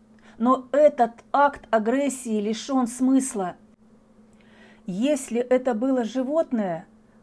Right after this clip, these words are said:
оно бы съело добычу. Если бы это был охотник, он бы взял шкуру. Получается, убийство было просто забавой и не имело никакого оправдания, никакой цели.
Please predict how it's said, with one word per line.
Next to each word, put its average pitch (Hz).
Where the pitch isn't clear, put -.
оно 254
бы 269
съело 262
добычу. 196
Если 277
бы 269
это 277
был 277
охотник, 277
он 214
бы 208
взял 220
шкуру. 185
Получается, 269
убийство 247
было 269
просто 269
забавой 262
и 240
не 262
имело 302
никакого 277
оправдания, 285
никакой 233
цели. 240